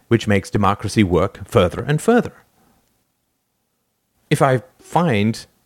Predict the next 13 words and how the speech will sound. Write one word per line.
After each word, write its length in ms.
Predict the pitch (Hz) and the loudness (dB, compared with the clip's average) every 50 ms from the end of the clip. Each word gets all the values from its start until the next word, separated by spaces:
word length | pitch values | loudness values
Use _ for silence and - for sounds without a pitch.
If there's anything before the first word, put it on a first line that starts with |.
| _ _ - | _ _ -2
that, 320 | - 113 117 120 - - - - | 0 2 2 0 -2 -6 -8 -6
as 100 | 107 - | -4 -4
a 60 | 95 | -2
doctor, 580 | 87 135 147 170 - - - 85 92 120 123 _ _ _ _ _ _ _ _ - | 0 0 0 0 0 -4 -6 -8 -8 -8 -10 _ _ _ _ _ _ _ _ -6
I 140 | - 104 107 | -4 -2 0
infect 380 | 107 101 95 - 117 104 - - | 0 -2 -2 -2 -4 -4 -4 -8
fewer 320 | - - 147 143 127 104 | -6 -2 0 2 2 2
of 120 | 98 - | 2 0
my 100 | 101 92 | -2 -6
patients 440 | 92 - 147 156 143 - 104 92 - | -4 -2 0 -2 -2 -2 -6 -8 -4
when 120 | - 95 95 | -2 -2 -2
I 40 | |
wash 380 | 92 92 95 92 87 - - | 0 0 0 -2 -2 -4 -10